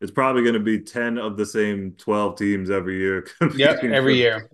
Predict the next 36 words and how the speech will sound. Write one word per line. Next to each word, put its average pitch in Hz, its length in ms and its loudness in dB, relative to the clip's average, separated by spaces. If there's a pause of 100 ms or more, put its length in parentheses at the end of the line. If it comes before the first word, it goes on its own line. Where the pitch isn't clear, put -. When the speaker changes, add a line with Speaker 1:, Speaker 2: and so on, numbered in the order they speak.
(180)
Speaker 1:
for 113 80 0
the 98 100 -4
championship. 98 960 -2 (240)
And 131 160 -2
every 123 240 2
year 117 200 6
you'll 117 140 2
rotate, 101 480 -2
maybe 98 440 -4 (320)
two 107 340 0
or 101 100 -2
four 101 420 -2
of 95 80 -4
these 90 160 -8
different 98 280 -8
teams 95 320 -6
will 92 80 -8
rotate 92 400 -6
in 90 100 -8
and 90 120 -8
out, 98 240 -4 (320)
but 175 100 0
it's 147 140 0
mostly 139 300 0
gonna 113 120 0
be 110 140 0
the 107 80 0
same 101 360 -6
ten, 92 440 -4 (280)
you - 80 -4
know, 90 160 -6
uh, 87 160 -10 (140)
teams 98 320 -4
every 90 240 -2
year. 92 340 -4 (400)
Um, 82 680 -6